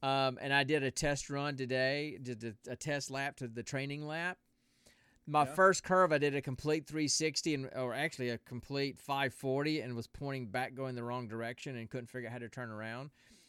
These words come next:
Speaker 1: Um, and
Speaker 2: Uh-huh.
Speaker 1: they all said they had the same problems. So I imagine it's gonna be a really bad night of <laughs> racing. But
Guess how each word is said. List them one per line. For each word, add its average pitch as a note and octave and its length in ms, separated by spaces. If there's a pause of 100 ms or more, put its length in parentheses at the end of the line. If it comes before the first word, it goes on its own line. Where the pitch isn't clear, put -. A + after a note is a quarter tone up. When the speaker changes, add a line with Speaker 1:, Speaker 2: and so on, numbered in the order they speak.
(160)
Speaker 1:
Um, A#2+ 360
and B2+ 160
Speaker 2:
Uh-huh. A#2+ 100
Speaker 1:
they C3+ 80
all C#3 160
said C3+ 220
they C3+ 80
had C3 160
the B2 80
same C3+ 260
problems. C3+ 520
So - 120
I C#3 80
imagine C3+ 500
it's B2 140
gonna B2 240
be A#2+ 420 (600)
a C3 140
really C3+ 520 (760)
bad D#3+ 420
night C#3 220
of A#2+ 100
<laughs> - 20
racing. B2 380 (1120)
But C3 280